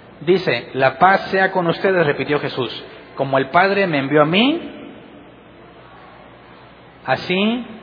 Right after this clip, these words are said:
yo los envío a ustedes". Así que, ¿qué se supone que hace un cristiano? Exactamente lo mismo que hacía Jesús.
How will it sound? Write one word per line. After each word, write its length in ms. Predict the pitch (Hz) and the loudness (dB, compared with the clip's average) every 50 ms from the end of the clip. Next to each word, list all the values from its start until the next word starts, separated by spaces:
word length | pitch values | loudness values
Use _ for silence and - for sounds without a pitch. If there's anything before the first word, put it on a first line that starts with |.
| - - - - - - - | -20 -20 -20 -20 -20 -14 0
yo 380 | 143 160 165 170 185 202 208 - - - - - | 4 6 6 6 4 2 -2 -6 -10 -14 -14 -10
los 200 | - 135 127 - - | -6 -6 -4 -4 -4
envío 440 | 131 127 135 151 156 160 165 170 170 - - - - - - - - | -6 -2 -2 0 0 0 0 -2 -4 -8 -14 -18 -18 -18 -18 -14 -6
a 60 | 117 123 | -4 -4
ustedes". 640 | 120 - - 117 104 98 - - - - - - - - - - - - - - - - - - - - - - - - - - - - - - - - - - - - - - - - | -4 -4 -8 -10 -10 -10 -10 -14 -18 -18 -18 -20 -20 -20 -20 -20 -20 -20 -20 -20 -20 -20 -20 -20 -20 -20 -20 -20 -20 -20 -20 -20 -20 -20 -20 -20 -20 -20 -20 -20 -20 -20 -20 -20 -20 -10
Así 260 | - 143 139 - 160 160 | -6 -6 -4 -4 -4 -4
que, 440 | - 143 143 135 135 139 139 - - | -2 -2 0 0 0 -2 -6 -8 -4
¿qué 80 | - 165 | -4 -4
se 120 | - 185 | -4 -2
supone 380 | 165 170 160 - 165 165 165 160 | -4 -4 -4 -2 -2 -4 -4 -4
que 100 | - 170 | -2 -2
hace 160 | 156 - - | -2 -2 -4
un 80 | 165 160 | -6 -6
cristiano? 540 | 156 160 143 - - 147 123 113 107 104 - - - - - - - - - - - - - - - - - - - - - - - - - - - - - - - - - - - - - - - - - - - - - - - - - - - - - - - - - - - - - - - - - - - - - - - - - | -4 -6 -6 -4 -2 -2 -2 -2 -2 -6 -12 -14 -18 -20 -20 -20 -20 -20 -20 -20 -20 -20 -20 -20 -20 -20 -20 -20 -20 -20 -20 -20 -20 -20 -20 -20 -20 -20 -20 -20 -20 -20 -20 -20 -20 -20 -20 -20 -20 -20 -20 -20 -20 -20 -20 -20 -20 -20 -20 -20 -20 -20 -20 -20 -20 -20 -20 -20 -20 -20 -20 -20 -20 -20 -20 -20 -20 -20 -20 -20 -20 -14 -14
Exactamente 880 | 123 - - - - - 156 - - - 156 147 147 143 143 143 147 | -12 -12 -12 -12 -4 -4 -4 -4 -2 -6 -6 -4 -4 -6 -6 -4 -4
lo 160 | 131 123 120 117 | -4 -4 -6 -6
mismo 480 | 117 135 156 175 175 - 165 139 - | -6 -4 -4 -4 -4 -4 -8 -10 -8
que 100 | - 123 | -6 -8
hacía 240 | 104 - - 123 - | -8 -8 -8 -10 -10
Jesús. 300 | - 110 98 - - 101 | -10 -12 -14 -14 -18 -18